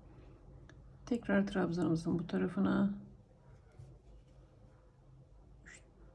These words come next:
bir dakika, üçte çektiğimiz bir adet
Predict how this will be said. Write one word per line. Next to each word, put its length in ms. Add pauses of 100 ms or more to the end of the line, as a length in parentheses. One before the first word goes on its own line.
(400)
bir 80
dakika, 300 (360)
üçte 300
çektiğimiz 760 (2750)
bir 60
adet 440